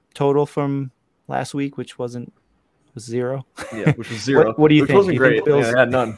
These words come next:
Speaker 2: Yeah.
Speaker 1: <laughs> What do you think?
Speaker 2: I'm gonna go with exactly two. So,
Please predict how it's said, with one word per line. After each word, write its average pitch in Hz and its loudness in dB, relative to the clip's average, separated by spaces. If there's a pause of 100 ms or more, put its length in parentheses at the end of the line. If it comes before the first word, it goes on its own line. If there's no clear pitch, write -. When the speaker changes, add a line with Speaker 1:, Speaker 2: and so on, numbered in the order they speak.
Speaker 2:
Yeah. 135 -4
Speaker 1:
<laughs> - -20
What 147 4
do 147 8
you 139 4
think? 120 0 (1300)
Speaker 2:
I'm 117 -6
gonna 135 -12
go - -8
with 135 -6
exactly 107 -10
two. - -14 (240)
So, 101 -10